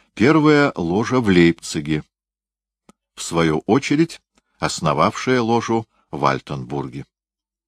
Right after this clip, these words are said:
Огромное большинство немецких лож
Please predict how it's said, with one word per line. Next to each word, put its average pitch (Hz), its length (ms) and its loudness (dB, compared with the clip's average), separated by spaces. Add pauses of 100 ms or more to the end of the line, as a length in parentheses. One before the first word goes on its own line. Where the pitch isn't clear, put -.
(2750)
Огромное 165 580 4
большинство 123 800 0 (360)
немецких 92 680 0
лож 113 380 0